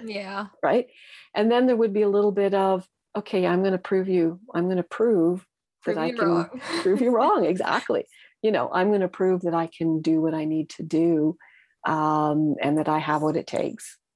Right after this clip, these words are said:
Speaker 2: and I'm gonna
Speaker 1: Mm-hmm.
Speaker 2: do it." Right. So it's, it was taking, it was taking the negative and being able to turn it to a positive. Now,
Speaker 1: Mm-hmm.
Speaker 2: yeah, I'll say that, sure, there were plenty of negative moments. There were, you know, plenty of,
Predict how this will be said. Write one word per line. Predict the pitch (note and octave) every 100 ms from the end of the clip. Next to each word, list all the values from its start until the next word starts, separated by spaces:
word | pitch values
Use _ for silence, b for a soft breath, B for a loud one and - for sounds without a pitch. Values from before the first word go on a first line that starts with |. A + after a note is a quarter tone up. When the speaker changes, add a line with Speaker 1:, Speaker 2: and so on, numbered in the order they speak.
| -
Speaker 2:
and | A3+ C#3+
I'm |
gonna | D3+ D3
Speaker 1:
Mm-hmm. | D3
Speaker 2:
do | C#3 C#3+
it." | - -
Right. | C#3+ C#3+ E3 - b b b b b -
So | - D#3+ D3+ -
it's, | F3+ - - -
it | - D#3+
was | E3 E3
taking, | - F#3+ F3+ F#3 F3 E3+ E3 D#3+ - -
it | D#3
was | E3
taking | F3+ E3 E3+
the | D3+
negative | D3+ D3+ D#3 D3+ C#3+ C#3+
and | C#3+
being | C#3 D3
able | C#3+ D3+
to | D3
turn | D#3+ - D3 D3
it | - - _ _ -
to | -
a |
positive. | - G#3 G3 - E2+
Now, | D#3+ C3+ - - G#3+
Speaker 1:
Mm-hmm. | G#3 F#3+ F3+ F#3+ _ _ _ _ _
Speaker 2:
yeah, | D#3+ -
I'll | D3
say | - F3+
that, | D3+ D#3 - _ _
sure, | - - F#3
there | C#3+ C#3+
were | C#3+
plenty | - E3 D3+
of | C#3+ D#3 _ _ -
negative | D#3+ D#3 D3
moments. | D#3+ G3+ G3+ C#3+ F#3
There | C3+ C3
were, | E3 - - -
you | F#3
know, | C#2+ C4+ -
plenty | F#3+ F3+ F3+
of, | E3